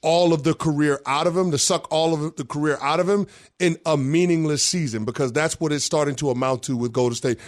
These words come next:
For all of the good feels around this team and the recent win streak that they've been on, they're still, what, tenth in the Western Conference? Not great.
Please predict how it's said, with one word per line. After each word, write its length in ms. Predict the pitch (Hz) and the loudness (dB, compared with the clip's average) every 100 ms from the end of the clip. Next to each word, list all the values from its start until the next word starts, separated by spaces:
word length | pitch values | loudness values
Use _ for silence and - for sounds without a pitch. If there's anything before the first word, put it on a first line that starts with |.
| - | -12
For 100 | - | -6
all 260 | 156 190 202 | 0 2 2
of 40 | |
the 60 | 175 | 2
good 220 | 135 185 | 2 0
feels 280 | 196 185 165 | 2 2 2
around 260 | 165 165 165 | 2 2 0
this 120 | 151 | 0
team 260 | 175 170 | 0 2
and 80 | 156 | 2
the 60 | 135 | 2
recent 320 | 160 160 147 | 0 -2 -4
win 120 | 156 | -4
streak 240 | 160 170 160 | -2 -6 -6
that 120 | 151 | -4
they've 220 | 156 147 | -4 -2
been 140 | 131 185 | 0 2
on, 240 | 214 226 - _ _ _ _ _ | 2 0 -4 _ _ _ _ _
they're 120 | 170 | -4
still, 340 | - 220 202 | -2 0 0
what, 300 | 135 139 - | 0 -4 -6
tenth 280 | - 180 185 | -4 -2 -2
in 80 | 185 | -2
the 60 | 175 | 0
Western 320 | 180 - 190 | 0 -2 -4
Conference? 560 | 175 190 190 180 - - _ _ _ _ _ _ | -2 -4 -6 -12 -16 -18 _ _ _ _ _ _
Not 180 | 180 165 | -2 0
great. 240 | 143 101 | -2 -4